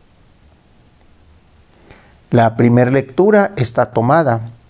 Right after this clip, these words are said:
del libro del profeta Ezequiel,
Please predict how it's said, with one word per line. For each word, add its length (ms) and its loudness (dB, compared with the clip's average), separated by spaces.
del 200 0
libro 460 4
del 240 2
profeta 800 -4
Ezequiel, 680 -2